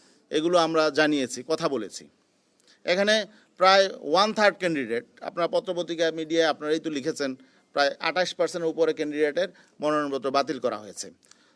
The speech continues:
তো যাই হোক, আহ, এবং ওনাদেরকে আমি, আমরা বলেছি যে আসলে একটা, উম, ক্যান্ডিডেটের মনোনয়নপত্র যখন বাতিল হয়ে যায়, তখন ওনার একটা ইমেজ সংকট তৈরি হয়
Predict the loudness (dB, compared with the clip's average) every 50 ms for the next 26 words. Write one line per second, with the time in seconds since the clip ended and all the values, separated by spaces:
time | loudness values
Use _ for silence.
0 | _ -2 -2 2 2 4 4 4 2 0 -4 -12 _ _ _ _ -6 -4 -2 -2
1 | -2 -2 -2 -2 -2 0 -2 -2 -2 -2 -4 -2 -4 -4 -6 -6 -6 -4 -2 -2
2 | -2 -4 -4 -4 -4 -2 -2 -2 0 0 0 2 2 0 0 -2 -6 -4 -4 -4
3 | -4 -4 -4 -4 -4 -4 -2 0 0 0 0 -2 -6 _ _ _ _ -8 -8 -4
4 | 0 0 0 0 0 -2 -4 -6 -6 -6 -8 -10 -14 _ -6 -4 0 2 4 4
5 | 4 4 2 -2 -2 -2 -4 -4 -2 0 2 2 0 0 0 -2 -2 -2 -2 -2
6 | -2 2 2 2 2 4 2 2 2 4 4 6 6 6 6 4 2 -4 -12 _
7 | _ -20 -20 _ _ _ _ _ _ _ _ 4 4 4 4 2 0 -2 -4 -2
8 | 2 4 4 4 4 2 0 -2 2 2 2 2 2 0 -2 0 0 0 0 0
9 | -4 -8 -8 -8 -10 -16 -18 -18